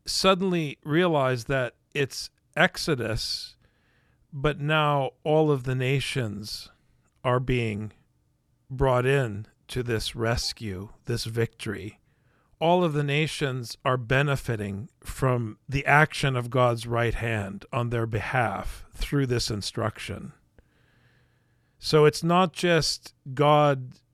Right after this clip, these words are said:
taking care of his people Israel and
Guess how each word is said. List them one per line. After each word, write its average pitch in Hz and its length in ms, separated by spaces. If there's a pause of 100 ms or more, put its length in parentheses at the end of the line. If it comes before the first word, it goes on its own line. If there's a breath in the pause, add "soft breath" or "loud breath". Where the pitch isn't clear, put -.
(180)
taking 139 400
care 131 320
of 117 420
his - 240
people 131 480
Israel 120 800
and 127 280